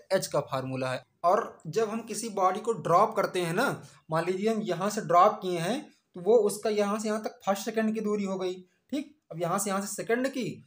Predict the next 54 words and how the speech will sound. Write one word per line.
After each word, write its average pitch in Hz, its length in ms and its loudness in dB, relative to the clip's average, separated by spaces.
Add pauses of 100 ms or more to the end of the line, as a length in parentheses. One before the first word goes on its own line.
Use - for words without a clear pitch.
(200)
और 196 280 2
फिर 190 100 -8
यहाँ 185 260 -2
से 208 100 -6
यहाँ 190 180 -6
थर्ड 220 260 0
सेकंड 233 360 -4
की, 226 120 -6
और 196 60 0
यहाँ 180 260 -2
से 190 80 -6
यहाँ 185 180 -2
तक 214 300 -12
फोर्थ 190 200 0
सेकंड 185 300 -4
की। 175 240 -6 (380)
तो 208 60 2
ये 208 140 -2
जो 240 80 -2
दूरी 196 340 0
का 247 80 4
जो 226 80 0
रेशियो 180 500 2
होता 185 260 6
है 170 80 4
ना, 240 340 2
इसको 220 220 -2
हम 226 220 -2
एक्स 190 220 -4
वन 226 160 0
मान 226 260 2
लें, 214 260 2 (280)
इसको 190 300 0
एक्स - 320 -6
टू 240 100 -2
मान 233 220 4
लें, 220 300 0 (340)
इसको 185 300 -2
एक्स - 360 -6
थ्री 220 180 -6
मान 226 240 0
लें 240 80 -2
और 196 220 -2
इसको 180 240 -4
एक्स - 280 -6
फ़ोर 175 180 4
मान 147 220 0
लें। 135 200 -6 (280)
तो 202 80 -4
जो 233 240 6 (460)
एक्स - 460 0
वन 233 280 4 (300)
is 175 160 -6 (200)
to 277 80 0